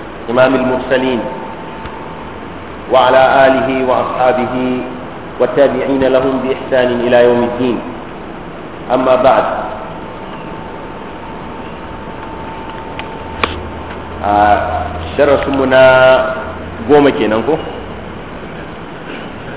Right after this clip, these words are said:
Na goma sha ɗaya. A karatun mu cikin wannan littafi mai albarka, Muwatta ɗin Imam Malik, rahimahullah.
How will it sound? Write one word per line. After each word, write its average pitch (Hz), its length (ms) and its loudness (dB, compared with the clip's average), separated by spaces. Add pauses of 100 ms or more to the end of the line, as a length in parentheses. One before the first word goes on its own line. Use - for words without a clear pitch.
(140)
Na 113 80 4
goma 139 260 6
sha 135 180 6
ɗaya. 104 220 2 (1800)
A 110 40 -4
karatun 139 320 0
mu 139 80 2
cikin 135 200 -2
wannan 135 200 2
littafi 127 320 2
mai 123 160 0
albarka, 123 480 2
Muwatta 123 480 4
ɗin 123 140 -2
Imam 120 260 2
Malik, 110 320 2 (640)
rahimahullah. 113 640 0